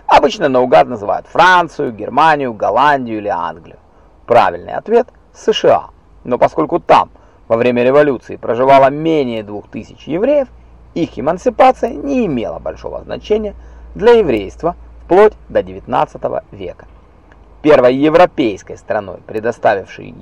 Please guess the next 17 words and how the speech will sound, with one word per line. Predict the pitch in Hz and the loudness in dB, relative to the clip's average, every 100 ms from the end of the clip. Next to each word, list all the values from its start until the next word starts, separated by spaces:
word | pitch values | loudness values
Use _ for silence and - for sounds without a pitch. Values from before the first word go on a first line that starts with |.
| 95 - | -20 -16
евреям | 107 113 113 107 98 | -8 -6 -4 -6 -2
равные | 107 117 90 85 - | 2 2 2 -6 -8
права, | 127 165 202 - _ _ - | 0 2 2 -2 _ _ -6
была | 123 170 196 | 2 2 2
Пра-, | - 113 - | 2 0 -2
Франция. | - 139 92 85 - - - _ _ _ | 2 2 2 -6 -20 -20 -20 _ _ _
Это | - 107 - | 0 0 -2
произошло | - 175 220 240 294 269 - _ _ - | -2 0 0 0 2 0 -2 _ _ -16
в | |
тысяча | - 123 - - | -8 -8 -8 -20
семьсот | - 160 - 220 139 | -16 -6 0 0 0
девяносто | 104 104 147 156 156 | -8 -6 -6 -8 -12
первом | - 107 101 104 | -8 -6 -4 -6
году, | 104 95 - - - _ _ _ _ _ _ _ - | -6 -8 -10 -20 -20 _ _ _ _ _ _ _ 2
после | 160 - - - - | 2 2 -6 -12 -4
Французской | 117 - 180 - 143 | -4 -2 -8 -4 -2
революции. | 113 104 90 - - | -2 -4 -8 -14 -20